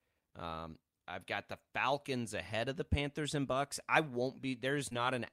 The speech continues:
outcome, like, there's not an order of finish in that division, Tommy, that would surprise me at all. I think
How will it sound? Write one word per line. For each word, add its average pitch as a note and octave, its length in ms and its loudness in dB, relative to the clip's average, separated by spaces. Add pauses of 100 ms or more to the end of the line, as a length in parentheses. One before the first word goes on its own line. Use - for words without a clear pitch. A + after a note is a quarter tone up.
outcome, B2 600 0 (340)
like, A#2 160 -4
there's B2 200 -4
not B2 160 2
an A#2+ 140 0 (100)
order A2+ 380 -2
of F#2+ 180 -2
finish A2 320 -2
in G#2 80 -2
that G2 140 -2
division, G2 420 -4
Tommy, G2+ 300 0
that F2 180 -4
would F2+ 100 -8
surprise G#2 560 0
me A2 240 -4 (100)
at G#2 220 0 (160)
all. F2 460 2 (340)
I G2+ 100 -2
think A2 220 -2